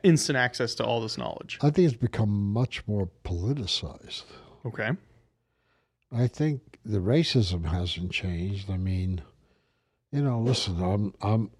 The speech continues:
Speaker 2: I'm of the Ju-, I'm a Jewish person, right? And I've seen my own people against me, racism
Speaker 1: Right.
Speaker 2: against Jews.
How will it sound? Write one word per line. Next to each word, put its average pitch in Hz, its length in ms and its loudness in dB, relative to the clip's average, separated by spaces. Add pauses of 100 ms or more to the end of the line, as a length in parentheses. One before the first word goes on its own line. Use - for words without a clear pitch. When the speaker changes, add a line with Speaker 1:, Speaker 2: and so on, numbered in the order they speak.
Speaker 2:
I'm 117 200 2
of 104 120 2
the 101 100 2
Ju-, 98 240 -4 (140)
I'm 113 220 4
a 98 100 4
Jewish 101 500 2
person, - 500 2 (220)
right? 107 440 -2 (1400)
And 98 600 2
I've 131 240 2
seen 107 480 2
my 95 220 0
own 110 540 0 (840)
people 110 480 4
against 107 500 2
me, 113 340 2
racism 95 800 0 (340)
Speaker 1:
Right. 117 240 -4
Speaker 2:
against 107 380 0
Jews. 185 400 4